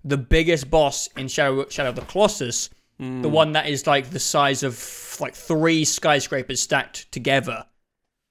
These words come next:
Speaker 1: uh, flying through the air, and you have to arrow him down just so the tip of this wing, which is also the side of a building,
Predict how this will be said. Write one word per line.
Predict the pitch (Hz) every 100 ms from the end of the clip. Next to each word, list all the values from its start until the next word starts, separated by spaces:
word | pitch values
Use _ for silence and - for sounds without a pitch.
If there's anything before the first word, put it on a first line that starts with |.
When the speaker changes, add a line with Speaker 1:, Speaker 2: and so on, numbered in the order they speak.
| _ _ _
Speaker 1:
uh, | 120 113
flying | - - 170 170 170 160
through | 151 - 151 170 156
the | 156 151
air, | 143 131 120 127
and | 139
you | 139
have | 139 -
to | 139 131 127 -
arrow | 147 143
him | 139 135
down | 143 131 123
just | 139 -
so |
the | 131
tip | 123 - 156 156
of | 131
this | 135
wing, | 139 147 127 113 - _ -
which | 135
is | 127
also | 165 143 143
the |
side | 127 147
of | 131
a |
building, | 120 143 139 120 117